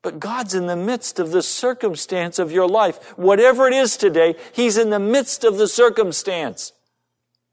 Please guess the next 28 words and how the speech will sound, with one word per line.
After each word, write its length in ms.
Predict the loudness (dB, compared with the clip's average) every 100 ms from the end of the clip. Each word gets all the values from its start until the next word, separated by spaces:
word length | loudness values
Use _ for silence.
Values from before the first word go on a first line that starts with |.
| _ -12
He 180 | -4 0
knew 180 | 2 2
yesterday 840 | 0 0 0 0 0 0 2 0 -2 -2
what 200 | 2 2
was 160 | 0 0
going 260 | 0 2
to 60 | 0
be 160 | 0 2
happening, 580 | 2 2 -4 -4 -6 -10 -8
and 200 | -4 -2
now 220 | 0 -2 -2
he's 220 | -6 -6
saying 460 | -2 -2 -2 -4 -10 _ _ _ _ _ _ _ _ _ _
to 120 | -6
Saul, 260 | 0 2 2
"Come 380 | 0 -4 -4 -10 _ _ _ _
to 120 | -8
the 80 | -6
banqueting 580 | -4 -4 -4 -6 -6 -8
table." 420 | -8 -8 -12 -20 _ _ _ _ _
Isn't 380 | -4 -2 -4 -4
that 240 | -2 0 0
what 180 | -2
we 120 | -2 -4
preach 440 | -2 -4 -4 -4
the 80 | -4
gospel 640 | -2 -4 -4 -8 -8 -6
is? 320 | -6 -10 -14